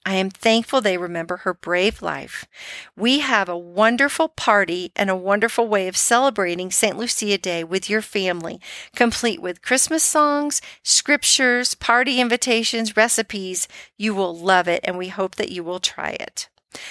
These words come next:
May we all pass on the courageous stories of faithful Christians to the next generation. Blessings and love, Deb Weekly and the Help Club for Moms team. Let's pray.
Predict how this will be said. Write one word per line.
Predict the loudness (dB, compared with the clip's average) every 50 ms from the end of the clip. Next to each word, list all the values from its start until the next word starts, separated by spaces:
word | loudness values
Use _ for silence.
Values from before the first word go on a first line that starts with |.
| -18 -12 -4
May | 0 2 2 2
we | 2 0 0 2
all | 4 4 4 4 4
pass | 0 -2 0 2 2 2 2 2
on | 0 0 0
the | -2
courageous | -4 -4 -4 -2 0 2 0 0 2 0 2 2
stories | 4 2 2 2 0 0 0 0 0 -2 -4
of | -6 -6
faithful | -4 -2 -2 -2 -2 -2 -4 -6
Christians | -4 -2 -2 -2 0 0 -2 -4 -4 -4 -4
to | -2 -2 -2
the | -4 -4
next | -4 -4 -4 -4 -4 -2
generation. | 0 0 0 0 0 -4 -4 -4 -2 -2 -2 -2 -4 -12 -14 _ -20 -20 -20 -20 -20 _ _ -4
Blessings | 2 4 4 4 4 2 2 2 2 2 2
and | 2 0 0 0 -2
love, | -2 -2 -2 -6 -8 -10 _ 0
Deb | 4 4 4 4 2 0
Weekly | -4 -4 -4 -4 -6 -8 -6 -6 -6 -6 -6
and | -4 -2 -2 0 0
the | 0 0
Help | 2 2 2 0 0
Club | -4 -4 -4 -4 -6
for | -8
Moms | -10 -8 -6 -6 -4 -4 -4
team. | -4 -2 -4 -6 -8 -10 -16 -20 _ _ _ _ -20 -20 -18 -18 -18 -18 -10 -2
Let's | 0 0 0 0
pray. | -2 -2 0 -2 -2 -2 -4 -10